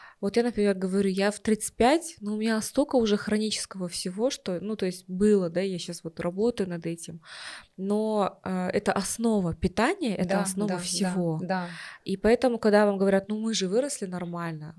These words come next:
Speaker 1: ну, хорошо, что вы выжили, но вы, не факт, что вы долго <laughs> будете жить. Ну,
Speaker 2: Да,
Speaker 1: как бы это
Speaker 2: конечно,
Speaker 1: странно ни
Speaker 2: когда
Speaker 1: звучало.
Speaker 2: вот так бабушки
Speaker 1: Да.
Speaker 2: говорят, вот приходят ко мне на прием мамы, там, бабушки, дедушка: «Ну, мы же вас вырастили, вот они же выросли». Я говорю:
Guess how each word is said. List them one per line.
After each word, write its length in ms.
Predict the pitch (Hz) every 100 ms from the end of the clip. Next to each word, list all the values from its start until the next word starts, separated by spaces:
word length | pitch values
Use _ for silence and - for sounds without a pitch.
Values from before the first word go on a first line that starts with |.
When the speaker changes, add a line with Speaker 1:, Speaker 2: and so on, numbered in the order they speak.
| -
Speaker 1:
ну, 340 | 185 180 -
хорошо, 240 | - 196 -
что 180 | - 359
вы 140 | 226
выжили, 420 | 175 196 226 190 165
но 160 | 190
вы, 220 | 196 208
не 100 | 202 220
факт, 200 | 285 302
что 160 | 262
вы 100 | 208
долго 320 | 196 240 208
<laughs> 0 |
будете 340 | 190 220 - 285
жить. 440 | - 320 185 185 226
Ну, 120 | 247
Speaker 2:
Да, 0 |
Speaker 1:
как 180 | 311 269
бы 60 |
это 140 | 247 285
Speaker 2:
конечно, 0 |
Speaker 1:
странно 380 | 247 269 269 247
ни 100 | 262
Speaker 2:
когда 0 |
Speaker 1:
звучало. 360 | 226 220 254
Speaker 2:
вот 160 | 202 -
так 220 | 247 202
бабушки 400 | 240 233 233 214
Speaker 1:
Да. 0 |
Speaker 2:
говорят, 480 | 208 220 226 302 415
вот 200 | 208 208
приходят 440 | - 220 - 233 220
ко 120 | 208
мне 120 | 202
на 120 | 196
прием 380 | 202 202 233 349
мамы, 460 | 233 196 269 277 226
там, 240 | 226 175
бабушки, 440 | 175 226 226 202 185
дедушка: 460 | 190 214 202 -
«Ну, 140 | 170 190
мы 180 | 214
же 140 | 214 233
вас 220 | 202 196
вырастили, 520 | 196 277 311 - 226 190
вот 240 | 185 -
они 200 | 202 220
же 120 | 220
выросли». 400 | 214 294 277 190 190
Я 160 | 190
говорю: 220 | 185 202